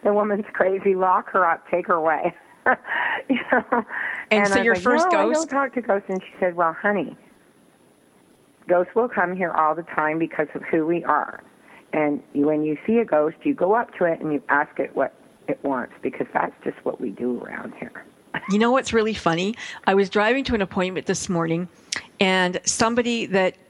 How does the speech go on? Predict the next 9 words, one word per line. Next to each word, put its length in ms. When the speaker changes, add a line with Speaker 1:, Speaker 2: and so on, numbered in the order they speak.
Speaker 2:
I 160
knew 260
who 180
had 140
passed 380
on 320
came 280
to 140
me, 300